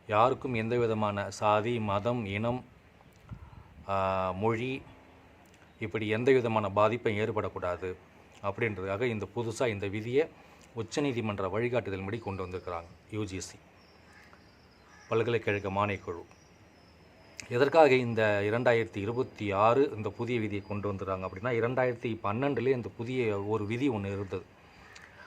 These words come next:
அந்த விதி சரியா செயல்பட முடியல, செயல், ஆ, ஒரு போதுகானபரமா இல்ல அப்படின்றதுக்காக,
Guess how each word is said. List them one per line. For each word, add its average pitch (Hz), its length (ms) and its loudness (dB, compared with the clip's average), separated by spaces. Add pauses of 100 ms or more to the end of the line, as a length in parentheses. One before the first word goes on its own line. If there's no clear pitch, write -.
(160)
அந்த 98 280 -2
விதி 147 380 0
சரியா 120 400 0
செயல்பட 117 500 2
முடியல, 98 720 0
செயல், 127 380 0
ஆ, 98 460 0
ஒரு 95 200 -4 (100)
போதுகானபரமா 117 720 4
இல்ல 104 500 0 (840)
அப்படின்றதுக்காக, 113 920 0